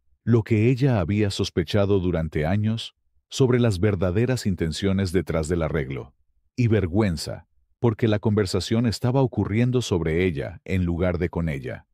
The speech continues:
Como si todavía fuera una propiedad cuyo destino se decidía entre otras dos personas.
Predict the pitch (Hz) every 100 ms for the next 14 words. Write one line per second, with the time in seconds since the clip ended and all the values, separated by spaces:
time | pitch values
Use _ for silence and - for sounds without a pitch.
0 | _ _ _ _ - 135 127 135 117 127
1 | 110 113 131 - 117 113 110 117 120 113
2 | 90 80 85 87 - 101 98 87 98 -
3 | 117 113 117 - _ _ - - 113 107
4 | - 107 110 127 127 92 82 85 95 95
5 | 95 82 131 - 82 - 127 120 110 -